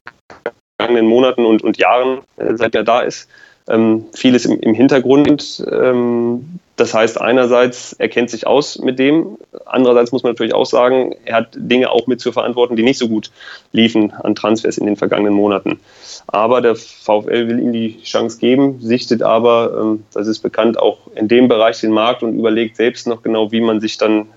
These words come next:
zukünftig dort aufstellen will. Und wenn, wenn er sich jetzt bewährt und das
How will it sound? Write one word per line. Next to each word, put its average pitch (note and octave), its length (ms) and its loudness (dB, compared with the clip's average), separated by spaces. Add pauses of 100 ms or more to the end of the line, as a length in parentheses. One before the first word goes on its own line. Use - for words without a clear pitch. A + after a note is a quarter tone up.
zukünftig A2+ 540 -2
dort G#2+ 180 2
aufstellen G#2+ 400 2
will. G2 100 0
Und G2 140 0
wenn, G#2 300 0 (100)
wenn G#2+ 140 0
er A2 180 2
sich G#2+ 160 -2
jetzt - 220 -4
bewährt A2 420 2
und A#2 240 -4
das - 340 -6